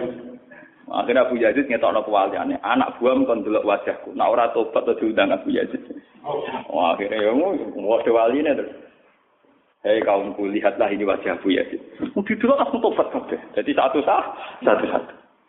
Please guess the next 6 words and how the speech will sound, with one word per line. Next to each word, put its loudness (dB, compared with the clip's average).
Cerita 2
gitu 2
berulang 0
zaman 0
Wali 2
Songo. -4